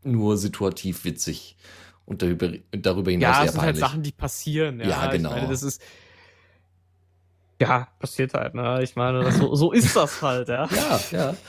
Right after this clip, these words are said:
Speaker 1: Aber das kann man ja jetzt auch hier irgendwie als Hörerpartizipation, äh, äh, verbuchen. Ich würd das auch machen, und zwar, äh, noch mit einem weiteren Einspieler, und zwar von Dotti.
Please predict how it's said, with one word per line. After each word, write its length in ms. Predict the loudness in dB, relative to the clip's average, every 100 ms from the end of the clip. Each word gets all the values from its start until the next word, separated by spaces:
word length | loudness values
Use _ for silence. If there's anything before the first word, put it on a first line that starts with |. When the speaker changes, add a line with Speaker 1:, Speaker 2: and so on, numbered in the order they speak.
| -20 -4
Speaker 1:
Aber 180 | 0 2
das 160 | 2 0 -6 -8 -10
kann 140 | -4 -2
man 100 | 0
ja 100 | 0
jetzt 180 | -2
auch 140 | -2 -2
hier 200 | 0 0
irgendwie 260 | 0 0
als 200 | -2 -2 -10 2
Hörerpartizipation, 1400 | 2 4 -2 -4 -8 -8 -10 -6 -6 -6 -4 -2 -2
äh, 300 | -2 -2 -2
äh, 320 | -2 -4 -6 -6
verbuchen. 560 | -6 -6 -6 -6 -6 -12 -20 -20 -12
Ich 140 | -4
würd 100 | -2
das 140 | -2
auch 140 | -2 -6
machen, 420 | -8 -4 -2 -2
und 200 | -2 -4
zwar, 460 | -2 -2 -2 -4 -4
äh, 260 | -4 -4 -6
noch 540 | -8 -8 -6 -6 -4
mit 160 | -6 -4
einem 180 | -4
weiteren 400 | -2 -4 -4 -6
Einspieler, 500 | -4 -6 -6 -8 -4
und 80 | -4
zwar 140 | -4 -6
von 180 | -4
Dotti. 380 | -2 -2 -4 -12